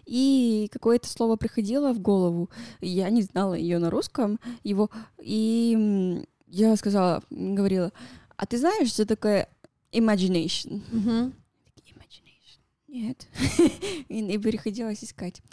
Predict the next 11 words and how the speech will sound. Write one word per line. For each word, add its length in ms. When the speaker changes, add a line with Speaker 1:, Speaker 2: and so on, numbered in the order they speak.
Speaker 1:
И 60
Speaker 2:
Ага. 180
Speaker 1:
то 120
есть 340
получается 400
так, 220
что 240
я 180
не 120
могла, 420
м, 640